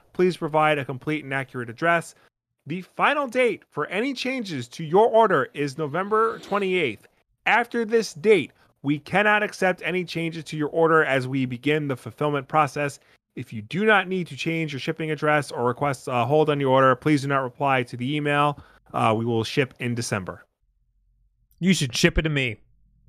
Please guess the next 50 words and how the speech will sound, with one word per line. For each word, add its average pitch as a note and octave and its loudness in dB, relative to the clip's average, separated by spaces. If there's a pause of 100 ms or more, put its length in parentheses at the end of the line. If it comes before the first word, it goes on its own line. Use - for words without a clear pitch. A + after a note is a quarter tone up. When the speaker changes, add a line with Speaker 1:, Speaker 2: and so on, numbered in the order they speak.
(1500)
Speaker 1:
Should - 4
I, E4 6
or A3+ 6
could A3 4
Speaker 2:
Yes. G3+ 4
Speaker 1:
that, - -16
uh, E3+ 4
cause E3+ -2
even D#3+ -6
further D#3 0
delays? C3 -6 (600)
Speaker 2:
Never C3+ 2
mind. A2+ -2
You're B2 2
right. A2+ 0
Don't B2+ 0
do A#2+ -2
anything. G#2+ -6 (220)
<laughs> - -12
Speaker 1:
'Cause E3+ -2
how C#4+ 6
hard C4 4
is G3+ -2
it? G#3 -4
'Cause F#3 -8 (100)
y-, F3 -20 (100)
look, G#3+ 0
Speaker 2:
You C4 6
Speaker 1:
you A#3 2
don't D4 6
Speaker 2:
can't D4+ 4
Speaker 1:
live A#3 8
Speaker 2:
open F#3 2
it. B2+ -2 (100)
I, E3+ 2
I F3+ 4
have F#3 6
to - 2
Speaker 1:
I G#3+ 6
Speaker 2:
get E3+ 6
Speaker 1:
won't. D#3 4
Speaker 2:
it C3 -6
from C3+ 0
you. F#2+ -8 (280)
Speaker 1:
As G3+ 2
soon E4 -4
as C#4+ -2
I B3 2
get F3+ 0
it, - -14